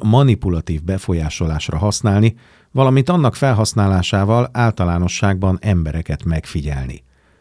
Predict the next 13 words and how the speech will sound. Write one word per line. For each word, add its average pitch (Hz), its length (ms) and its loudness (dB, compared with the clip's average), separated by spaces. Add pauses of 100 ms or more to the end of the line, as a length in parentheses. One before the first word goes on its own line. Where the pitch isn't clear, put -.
(160)
A 90 140 -4
szaktárca 113 520 0
célja, 113 400 2
hogy 120 140 2
a 113 40 2
mesterséges 95 640 0
intelligencia 87 720 0
terén 101 320 0
Magyarországot 87 840 0 (280)
felhelyezze 80 720 -2
a 80 120 -2
világ 78 360 -4
térképre. - 720 -8